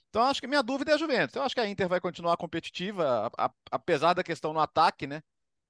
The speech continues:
O Marcos Thuram não, não fez gol na pré-temporada. Buscaram agora o Arnautovic, já veterano, treze anos depois, voltando à Inter, depois de sair de lá meio que pela porta dos fundos. Mas como vai funcionar o ataque da Inter sem Lukaku e Dzeko, né?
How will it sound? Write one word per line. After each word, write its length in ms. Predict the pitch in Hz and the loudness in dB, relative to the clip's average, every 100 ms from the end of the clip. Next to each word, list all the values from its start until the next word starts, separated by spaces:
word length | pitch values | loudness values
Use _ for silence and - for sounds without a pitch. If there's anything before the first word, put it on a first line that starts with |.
| _ | _
O 60 | |
Marcos 240 | 135 143 - | -4 -4 -4
Thuram 340 | 147 139 165 | 0 2 2
não, 80 | 165 | 0
não 240 | 139 147 147 | -8 -10 -4
fez 240 | 170 147 | -4 -2
gol 240 | 139 170 | 0 2
na 100 | 170 | 2
pré-temporada. 800 | 151 147 156 135 127 127 160 165 | -2 -4 -6 -6 0 2 4 2
Buscaram 380 | 123 127 - 160 | -2 -4 0 0
agora 220 | 156 175 | 2 2
o 20 | 175 | 2
Arnautovic, 760 | 160 165 180 143 117 170 135 | 0 -4 -4 -6 -6 -6 -2
já 160 | 139 160 | 2 2
veterano, 640 | 180 - 143 127 165 131 - - | 0 -2 -2 -2 -4 -8 -12 0
treze 340 | 165 220 180 | 4 4 4
anos 220 | 180 180 | 0 0
depois, 500 | 160 131 127 156 156 - _ | -6 -4 -2 -2 -4 -10 _
voltando 400 | 147 135 143 156 | -6 -4 -4 -2
à 100 | 139 | -4
Inter, 220 | 147 160 | -4 -6
depois 240 | 135 143 147 | -4 -4 -4
de 60 | |
sair 260 | 151 143 147 | -4 -4 -4
de 60 | 143 | -2
lá 120 | 147 | -2
meio 160 | 147 | -2
que 80 | 151 | -6
pela 180 | 151 143 | -6 -6
porta 300 | - 147 151 | -2 -4 -4
dos 140 | 127 | -12
fundos. 520 | - 123 156 175 - - - - _ _ _ _ | -14 -12 -10 -12 -14 -18 -20 -20 _ _ _ _
Mas 340 | 120 127 123 | -8 -6 -6
como 220 | - 165 | 0 0
vai 140 | 175 170 | 0 -2
funcionar 420 | 170 160 156 151 | -4 -8 -4 0
o 60 | 151 | 0
ataque 320 | 151 147 147 | 0 -4 -2
da 140 | 139 | -4
Inter 260 | 143 139 120 | -4 -8 -10
sem 200 | 147 147 | -10 -8
Lukaku 420 | 143 143 135 143 | -6 -2 -2 -2
e 40 | |
Dzeko, 420 | 113 117 147 - 123 | -10 -4 -4 -4 -8
né? 220 | 123 | -8